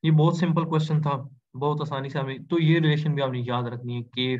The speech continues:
force और momentum के आपस में क्या रिलेशन है, कि जो force है वो हमारे पास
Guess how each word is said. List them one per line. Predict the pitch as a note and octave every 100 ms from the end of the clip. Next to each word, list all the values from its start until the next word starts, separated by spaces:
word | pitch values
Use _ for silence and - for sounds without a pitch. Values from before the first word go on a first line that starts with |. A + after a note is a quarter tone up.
| B2 _ -
force | C3 C#3+ D3
और | C3+
momentum | B2+ B2 B2 C3+ C3
के | C3
आपस | B2 B2+
में | C3
क्या | C3 C3+
रिलेशन | C3 C3+ D3 C3+
है, | C3+ D3+ _ _ _ _
कि | C3 C3
जो | B2 C3 B2+ -
force | C3 D#3 D#3+
है | C#3+ C#3+
वो | C3+ C3
हमारे | C3 B2+ C3+
पास | C3 B2+